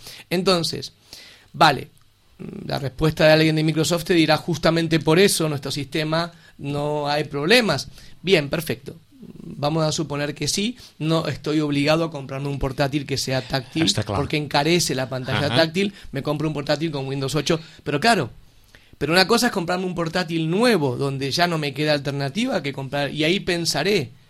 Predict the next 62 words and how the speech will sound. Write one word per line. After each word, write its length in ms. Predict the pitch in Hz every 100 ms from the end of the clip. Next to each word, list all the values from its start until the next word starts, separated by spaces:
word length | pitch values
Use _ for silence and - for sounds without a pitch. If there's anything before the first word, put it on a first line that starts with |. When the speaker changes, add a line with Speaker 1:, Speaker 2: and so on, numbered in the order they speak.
| _ -
Speaker 1:
si 200 | - 147
me 120 | 135
compro 280 | 180 190 165
un 60 | 165
portátil 560 | 156 156 175 160 139 - -
que, 240 | 147 135
Speaker 2:
D'acord. 320 | 107 101 101
Speaker 1:
no 60 | 143
sé 120 | 156
si 120 | 160
has 120 | 147 139
visto 480 | 160 160 139 139 - -
Speaker 2:
O 40 | 131
Speaker 1:
las 80 | 131
Speaker 2:
sigui 120 | 196
que 40 |
Speaker 1:
presentaciones, 460 | 160 160 151 185 160
o 140 | 160 156
que 120 | -
se 100 | 147
puede 240 | 127 165
quitar 280 | 160 147 151 143
la 100 | 127
Speaker 2:
Sí. 60 |
Speaker 1:
pantalla, 580 | 127 147 190 190 180 165
Speaker 2:
O 80 | 127
sigui 140 | 131 196
Speaker 1:
o 20 |
sea 80 | 151
Speaker 2:
que 80 | 180
el 60 | 160
consell 400 | 151 147 175 196
seria, 460 | - 143 123 104 87 - _ -
aquelles 440 | 110 - 196 196
persones 440 | - 165 170 160 -
que 80 | -
es 80 |
comprin 500 | - 131 120 113 98 - -
un 160 | 139 135
ordinador 520 | 123 139 123 120 107
de 180 | 101 127
vell 260 | 143 127
nou, 360 | 120 104 98 170 - _ -
Speaker 1:
Sí. 180 | - 110
Speaker 2:
nou 260 | 135 156
de 100 | 123
trinca, 500 | 120 120 104 98 147 226
Speaker 1:
Sí. 140 | 131
Speaker 2:
un 140 | 123 143
P 100 | 120
C 160 | 135
nou 180 | 117 123
de 120 | 113
trinca, 300 | 113 120 107
si 140 | 165 123
és 100 | -
que 80 | 107
es 60 |
decideixen 540 | 101 - 104 110 113 98
per 180 | 104 -
P 100 | 110
C, 340 | 143 117 180